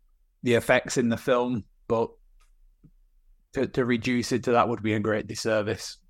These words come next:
uh, because I think I just love this,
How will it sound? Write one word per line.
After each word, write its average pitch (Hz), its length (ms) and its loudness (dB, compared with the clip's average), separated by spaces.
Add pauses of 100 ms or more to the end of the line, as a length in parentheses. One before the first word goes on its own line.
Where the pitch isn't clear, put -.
(240)
uh, 98 380 -4 (400)
because 107 540 0 (1600)
I 185 60 -12
think 185 200 -2
I 160 80 2
just 160 220 -2
love 147 340 2
this, - 480 -2